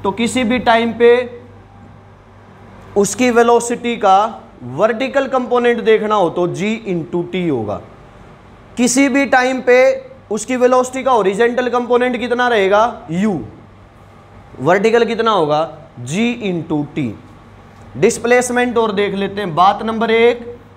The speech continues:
बात नंबर दो, बात नंबर तीन और अब बात नंबर चार। हम निकालने जा रहे हैं S is equal to U T plus half A T square। S मतलब Y कितना नीचे आ गया? मान लो इस दौरान ये कितना नीचे आया था? Y नीचे आया था।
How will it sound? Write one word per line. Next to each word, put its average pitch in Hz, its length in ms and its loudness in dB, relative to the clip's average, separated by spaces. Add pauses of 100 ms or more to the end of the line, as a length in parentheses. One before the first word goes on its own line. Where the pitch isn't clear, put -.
(400)
बात 202 260 2
नंबर 220 240 -2
दो, 220 180 2 (1080)
बात 165 300 2
नंबर 214 260 -2
तीन 233 200 -4
और 233 120 2
अब 233 80 0
बात 208 300 2
नंबर 220 220 -4
चार। 220 420 2 (400)
हम 196 100 -2
निकालने 220 440 2
जा 226 140 4
रहे 220 160 0
हैं 233 280 0
S 214 120 -4
is 202 160 -6
equal 214 260 -6
to 226 140 -6
U 220 180 -4
T 220 140 -6
plus 220 340 0
half 170 240 2
A 196 100 2
T 202 160 -4
square। 175 340 -4 (440)
S 240 220 4
मतलब 233 500 2
Y 208 260 4 (140)
कितना 214 300 -4
नीचे 220 340 -6
आ 202 160 4
गया? 190 320 -2 (360)
मान 185 240 0
लो 233 140 -2
इस 226 140 -6
दौरान 220 340 2
ये 226 120 -2
कितना 226 320 -6
नीचे 220 260 -6
आया 208 240 2
था? 196 480 -2 (140)
Y 202 220 2
नीचे 208 280 -6
आया 160 280 0
था। 147 200 -6